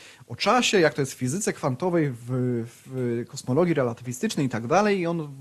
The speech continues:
poruszył temat Pana Boga, jak to jest Pan Bóg, modlitwy, czas i tak dalej. I on powiedział coś takiego, że patrzcie, załóżmy, że co wiemy? Pan Bóg jest ponad czasem, tak? Jest to czysty akt i tak dalej, jest ponad czasem i widzi cały świat naraz.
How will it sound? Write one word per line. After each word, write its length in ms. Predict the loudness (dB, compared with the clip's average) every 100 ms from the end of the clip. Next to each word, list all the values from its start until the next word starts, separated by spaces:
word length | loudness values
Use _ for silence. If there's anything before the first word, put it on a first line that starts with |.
| -8
poruszył 300 | -4 -2 0
temat 240 | 0 0 0
Pana 220 | 0 2
Boga, 260 | 2 2
jak 180 | 0 0
to 80 | 0
jest 160 | -2 -2
Pan 200 | -2 -2
Bóg, 320 | -2 -2 0
modlitwy, 440 | -2 0 -2 -4
czas 200 | -6 -8
i 40 | -10
tak 160 | -10
dalej. 280 | 0 2 2 -2 -12 0
I 80 |
on 80 | 2
powiedział 260 | 6 6 6
coś 180 | 2 -2
takiego, 320 | -2 0 0
że 100 | 0
patrzcie, 460 | -2 -2 -2 -4 -4 -12 _ -20 -20 _
załóżmy, 680 | 0 2 4 2 2 2 0 -4
że 420 | 0 4 4 2 -4 _ -20 _ -6
co 140 | 2 6
wiemy? 300 | 6 4 0
Pan 240 | 2 2
Bóg 120 | 2
jest 180 | 2 0
ponad 260 | -4 -4 -6
czasem, 360 | -10 -10 -12
tak? 240 | -8 -4 -2
Jest 200 | -4 -4
to 80 |
czysty 360 | -2 -2 -2 -6
akt 200 | -4 -4
i 80 | -4
tak 160 | -4
dalej, 280 | 0 4 4
jest 160 | 2 0
ponad 240 | -6 -6
czasem 500 | -4 -2 2 2 2 -4 -16 -20 _
i 100 | 4
widzi 260 | 4 4 2
cały 300 | 6 6 6
świat 280 | 4 2
naraz. 480 | 4 2 2 -4 -8